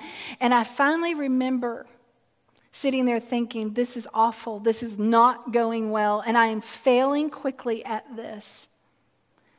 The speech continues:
I got a tap on my shoulder, and I turn around, and it's this beautiful, mature woman.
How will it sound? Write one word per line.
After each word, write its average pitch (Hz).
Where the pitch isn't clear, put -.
I 214
got 240
a 240
tap 254
on 269
my 220
shoulder, 226
and 202
I 202
turn 233
around, 226
and 202
it's 214
this -
beautiful, 240
mature 226
woman. 202